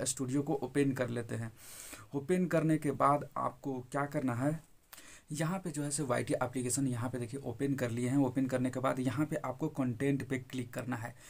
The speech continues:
ठीक है। कंटेंट पे क्लिक करने के बाद आपको क्या करना है, यहाँ पे रील्स पे क्लिक करना है। तो जब आप यहाँ पे रील्स पे क्लिक करेंगे तो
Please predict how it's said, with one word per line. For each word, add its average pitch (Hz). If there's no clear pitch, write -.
ठीक 156
है। 185
कंटेंट 139
पे 135
क्लिक 139
करने 135
के 131
बाद 131
आपको 135
क्या 135
करना 131
है, 135
यहाँ 135
पे 139
रील्स 147
पे 135
क्लिक 117
करना 117
है। 107
तो 127
जब 147
आप 147
यहाँ 139
पे 143
रील्स 156
पे 151
क्लिक 165
करेंगे 131
तो 156